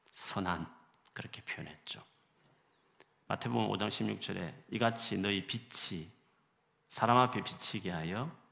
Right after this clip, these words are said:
그들로 너희 착한 행실을 보고 하늘에 계신 너희 아버지께 영광을 돌리게 하라"고 이야기했습니다. 그러면 이 선한 거, 이 착한 것이 뭔가 하는 것은 산상수훈에 너무 잘 나와 있습니다.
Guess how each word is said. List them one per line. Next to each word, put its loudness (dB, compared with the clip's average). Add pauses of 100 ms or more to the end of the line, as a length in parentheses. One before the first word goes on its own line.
(360)
그들로 2
너희 2
착한 -2
행실을 -2
보고 -8 (920)
하늘에 4
계신 0
너희 2
아버지께 -6
영광을 4
돌리게 -4
하라"고 -4 (180)
이야기했습니다. -14 (1600)
그러면 12
이 8
선한 12
거, 6
이 0
착한 6
것이 6
뭔가 4
하는 2
것은 2
산상수훈에 6
너무 4
잘 -2
나와 -6
있습니다. -14